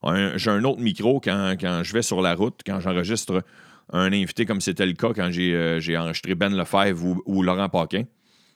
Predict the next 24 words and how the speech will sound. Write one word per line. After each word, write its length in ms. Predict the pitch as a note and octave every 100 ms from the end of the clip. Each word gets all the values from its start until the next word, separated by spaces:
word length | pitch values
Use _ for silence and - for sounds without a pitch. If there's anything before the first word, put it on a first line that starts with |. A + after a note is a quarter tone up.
| -
Alors, 300 | E2 F2 F2
euh, 460 | F2 F2 F2 F2 E2+ - -
soyez 360 | - G#2+ C3+ D3+
indulgents, 440 | B2+ B2+ G#2 B2+
s'il 180 | C3+ A2+
vous 100 | G#2
plaît. 260 | G#2 B2+ G#3 - - -
Et 140 | C#3
c'est, 280 | C#3 D3 C#3
euh, 220 | B2+ B2
je 60 | A2+
vais 60 | F#3
vous 80 |
laisser 300 | G3+ D#3 B3
avec 160 | G#3+ D#3
ça. 220 | - A3
Fait 140 | F3 C#3+
que 40 |
c'est 240 | C3+ C3+
ce 180 | B2 A3
main-, 200 | G#3 F#3 A2 -
c'est, 400 | - A#2+ B2 -
euh, 220 | F2+ F2 B1
voyons, 280 | B2+ A2+